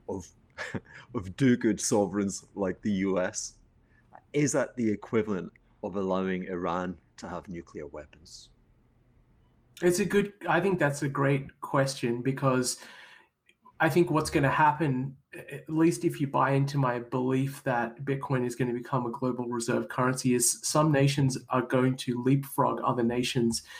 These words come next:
Speaker 2: in their financial position. Uh, if you believe that Bitcoin is going to be monetized,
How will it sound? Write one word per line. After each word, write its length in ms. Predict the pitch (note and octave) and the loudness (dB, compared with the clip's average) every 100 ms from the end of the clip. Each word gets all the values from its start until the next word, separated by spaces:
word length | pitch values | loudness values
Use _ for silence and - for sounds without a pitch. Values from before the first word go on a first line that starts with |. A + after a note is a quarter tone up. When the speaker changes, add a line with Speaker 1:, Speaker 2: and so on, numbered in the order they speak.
| - - | -16 0
Speaker 2:
in 120 | C#3 | 2
their 140 | B2 | 2
financial 580 | - C3+ B2+ B2 C3 A#2 | 2 2 4 2 0 -2
position. 640 | A#2 A2+ C3 C3+ A#2+ A#2 - - - - - | 0 0 2 2 2 2 -2 -14 -16 -18 -2
Uh, 360 | B2 A2+ A2 - _ _ | 2 2 2 -4 _ _
if 220 | - C#3+ G3+ | 0 2 4
you 100 | F3 | 6
believe 680 | E3+ D3 C#3+ D3 D#3+ - - | 6 8 8 8 6 0 -4
that 340 | C#3 A#2 A#2+ - _ _ _ _ | 0 2 0 -4 _ _ _ _
Bitcoin 400 | - C#3 - C#3+ | -2 0 2 4
is 100 | C#3+ | 4
going 240 | C#3 B2+ B2+ | 4 2 0
to 80 | C3 | 2
be 140 | C#3 | 2
monetized, 800 | B2 A2+ A#2+ - - - C3+ C3+ | 2 0 -2 -2 -4 -2 -2 -4